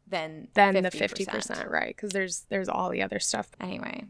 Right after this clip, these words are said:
Speaker 1: obviously now we have our own home and kind of our own quote unquote family with our long-term partners.
Speaker 2: Yeah.
Speaker 1: And I feel like we kind of have things figured out in my own home as a balance where, like, we're doing a fifty-fifty thing, and
Speaker 2: Right.
Speaker 1: we're striving for that every day. Like, that's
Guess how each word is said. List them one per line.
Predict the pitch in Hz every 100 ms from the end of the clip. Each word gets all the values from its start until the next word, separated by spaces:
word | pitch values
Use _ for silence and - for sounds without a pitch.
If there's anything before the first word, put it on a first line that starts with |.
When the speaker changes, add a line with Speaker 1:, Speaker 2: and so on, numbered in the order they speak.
| -
Speaker 1:
obviously | 175 196 214 247
now | 175 175 175
we | 196 175
have | 170 165 165 -
our | 196 185
own | 180 175
home | 185 165
and | 160
kind | 175 165
of | 160
our | 160 160
own | 160 160
quote | - 160
unquote | 165 - -
family | - - 170 175
with | 180 170 165 - -
our | 170 165 160 -
long-term | 170 175 180 175
partners. | - - 190 220
Speaker 2:
Yeah. | 190 202 - -
Speaker 1:
And | 202 196 185 170 165 - _ _ -
I | 185 202 269
feel | 302 285
like | 254 226
we | 202
kind | - 185 185
of | 180
have | 175 160
things | - 170 165 -
figured | 165 156 151
out | 147
in | 147
my | 147 143 -
own | 170 240
home | 254 202 165 160
as | 160
a | 165
balance | 151 143 151 156 -
where, | 165
like, | 165 135 127 - -
we're | 175 190 190
doing | 180 180 170 156
a |
fifty-fifty | - 151 - 147 - - - 190
thing, | 190 233 247 269
and | - 185
Speaker 2:
Right. | 175
Speaker 1:
we're | 165 165
striving | - 175 151 156 165
for | - 170
that | 165 135
every | 156 160
day. | 156 - 156
Like, | 180 175
that's | 170 165